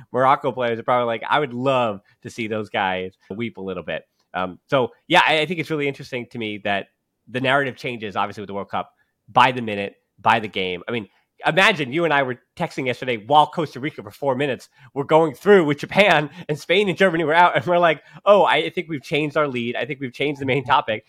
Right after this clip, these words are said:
And we're gonna have to spend the whole time talking about how Spain crashed out of the World Cup." So narratives change so quickly. And I'm wondering if Spain doesn't recover from that Japan loss, right? As they go on a run on that non-Brazil, non-Argentina side of the bracket. And then all of a sudden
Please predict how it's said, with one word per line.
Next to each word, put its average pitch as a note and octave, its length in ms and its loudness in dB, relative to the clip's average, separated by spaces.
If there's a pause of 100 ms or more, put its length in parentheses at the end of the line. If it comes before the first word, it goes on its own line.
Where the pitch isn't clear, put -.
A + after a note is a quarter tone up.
(140)
And A#2 100 -2
we're C3 60 -2
gonna C#3 100 0
have C#3 60 -4
to - 40 -20
spend C#3+ 160 -4
the A2 40 -2
whole D#3 240 -6
time D#3 280 2
talking B2+ 260 0
about B2 160 0
how D3 120 -2
Spain C3 280 -6
crashed A#2+ 260 -6
out A#2+ 140 -4
of A#2 60 -14
the A2+ 60 -12
World A2 240 -8
Cup." A#2+ 200 -4 (220)
So D#3 120 -8
narratives E3+ 380 0
change D3 220 -6
so C3 120 -8
quickly. D3+ 460 -6 (240)
And B2 100 -2
I'm C3+ 120 0
wondering C#3+ 340 2
if A2+ 80 -6
Spain C3 340 -4
doesn't A#2 220 -8
recover A2 420 -8
from A2+ 400 -8 (260)
that A2 200 -2
Japan G#2+ 380 -8
loss, A#2 400 -4
right? G#2+ 180 -4
As G#2 140 -10
they G#2+ 80 -10
go A#2 140 -6
on G#2+ 80 -8
a G2+ 60 -8
run G#2+ 380 -6 (280)
on A2+ 160 -2
that G#2+ 180 -2 (280)
non-Brazil, A#2+ 1080 -2 (120)
non-Argentina A#2 920 -2
side A2+ 260 -2
of G#2+ 60 -12
the G2+ 80 -10
bracket. G#2+ 500 -2 (260)
And A#2 140 -6
then B2 100 -2
all A#2+ 80 0
of A2+ 60 -2
a A2+ 60 -8
sudden A2 420 -8